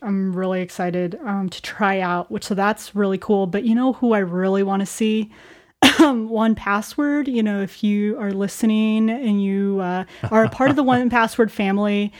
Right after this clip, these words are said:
Speaker 1: I, you know, don't update the app. Like, just don't put it off to, to give me an up-, like, a reface update. Just add the fingerprint, please. I will, I will hug you and buy you many beers.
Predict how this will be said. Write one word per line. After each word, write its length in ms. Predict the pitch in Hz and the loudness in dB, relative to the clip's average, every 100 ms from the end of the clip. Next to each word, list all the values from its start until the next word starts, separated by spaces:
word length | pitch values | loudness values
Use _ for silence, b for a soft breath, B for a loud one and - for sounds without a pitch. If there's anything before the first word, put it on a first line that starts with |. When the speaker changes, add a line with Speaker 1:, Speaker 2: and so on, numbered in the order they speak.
| B B B - | B B B 0
Speaker 1:
I, 440 | 254 277 269 277 | 2 4 2 -2
you 140 | 254 247 | 2 2
know, 120 | 262 | 4
don't 260 | 302 320 | 4 2
update 340 | 349 277 302 262 | 2 0 0 0
the 120 | 233 | 0
app. 440 | 196 196 202 _ - | 0 0 -2 _ -12
Like, 380 | 226 196 185 - - 208 | -4 -2 -2 -8 -14 -6
just 240 | 226 - | -4 0
don't 160 | 247 247 | 0 0
put 140 | 285 | 2
it 120 | 240 | 2
off 240 | 190 190 - | 2 -2 -4
to, 200 | 202 175 _ | -8 -8 _
to 100 | 214 | -2
give 200 | 185 185 | -2 0
me 140 | 202 | 0
an 80 | 190 | 0
up-, 200 | 170 175 - | -2 -6 -8
like, 200 | 190 180 | -6 -4
a 240 | 170 180 214 | -4 -4 -2
reface 580 | 208 208 - 190 185 | 0 0 0 -4 -2
update. 460 | - 175 262 269 285 B B - | -6 -2 0 0 -4 B B -4
Just 280 | 311 - - | -2 -2 -10
add 200 | - 262 | -6 -4
the 60 | 208 | -2
fingerprint, 540 | - 190 185 185 - | -2 -4 -4 -6 -8
please. 540 | - 233 220 214 - - - | -4 0 0 -2 -8 -16 -8
I 160 | 202 | -4
will, 360 | 196 196 196 196 | -2 -2 -2 -2
I 100 | 208 | -4
will 180 | 196 190 | -2 -2
hug 240 | 180 202 202 | -2 -2 0
you 460 | 202 196 196 196 208 | 2 2 0 -2 -4
and 300 | 196 185 180 | -4 -2 -2
buy 160 | 175 | -2
you 360 | 180 185 180 185 | -2 -2 -2 -2
many 240 | 196 196 214 | -2 0 0
beers. 680 | 202 180 175 170 175 - | 0 -2 -2 -4 -6 -8